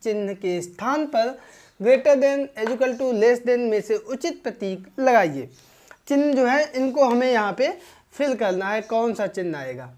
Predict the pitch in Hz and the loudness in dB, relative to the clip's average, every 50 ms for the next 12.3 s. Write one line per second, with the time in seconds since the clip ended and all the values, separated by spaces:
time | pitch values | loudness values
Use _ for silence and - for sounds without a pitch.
0 | _ _ - 294 302 285 339 330 330 - - - _ _ - 285 254 - - 294 | _ _ -4 -4 -2 0 0 -2 -2 -6 -20 -20 _ _ -10 -10 -4 2 4 4
1 | 285 302 330 330 320 370 330 311 - 302 294 285 277 247 233 220 220 247 247 240 | 6 6 6 4 4 2 -6 -4 -2 -2 -2 0 0 2 2 2 2 2 0 0
2 | 240 233 220 226 240 226 220 226 - - - - - _ _ _ _ _ _ _ | 0 -2 -2 -2 -2 -2 -4 -6 -10 -14 -20 -20 -20 _ _ _ _ _ _ _
3 | _ _ _ _ _ _ _ - 202 220 247 285 294 302 302 302 294 - - - | _ _ _ _ _ _ _ -6 -2 2 6 6 8 8 8 4 2 2 -8 2
4 | - 285 269 285 311 302 294 285 285 285 294 294 269 285 - 302 294 294 294 294 | 4 4 4 6 4 2 2 2 2 4 2 2 0 -2 -6 -6 -4 -4 -4 -6
5 | 294 - _ _ _ _ - 220 220 226 226 226 226 220 220 - - 269 262 277 | -8 -16 _ _ _ _ -8 -2 0 2 2 2 2 0 0 0 4 4 4 6
6 | 294 294 294 269 240 233 233 233 233 240 233 - - 214 190 190 190 190 196 185 | 4 0 0 0 0 0 0 0 0 -2 -4 -6 -8 -4 0 0 2 2 2 0
7 | 190 - - 254 240 180 143 127 - - - - - - _ - 262 262 262 247 | -2 -8 -6 -2 0 0 -2 -2 -8 -20 -20 -20 -20 -20 _ -6 -4 -2 2 4
8 | 294 277 247 226 233 240 254 285 285 285 285 277 294 294 262 269 277 240 247 240 | 4 4 4 4 4 2 2 2 2 2 4 4 4 4 4 2 -2 0 2 2
9 | 240 233 226 220 202 202 185 196 202 240 269 277 262 262 262 254 262 285 294 294 | 2 2 0 -2 -2 -2 -4 -4 -4 -4 -2 0 2 2 2 2 4 6 4 4
10 | 294 294 269 269 277 285 285 - - 269 269 269 - 277 254 254 254 247 254 240 | 4 2 -4 -4 -4 -4 -6 -4 -2 -2 -2 -2 -2 -4 -4 -2 -2 -2 -2 -4
11 | 208 214 226 190 170 170 - 190 175 - - - 247 247 - 269 262 262 277 247 | -2 -2 -2 -2 -2 -4 -8 -10 -8 -4 -4 -4 -4 -4 -4 -6 -4 -4 -4 -2
12 | 226 254 254 254 277 | 0 0 2 2 2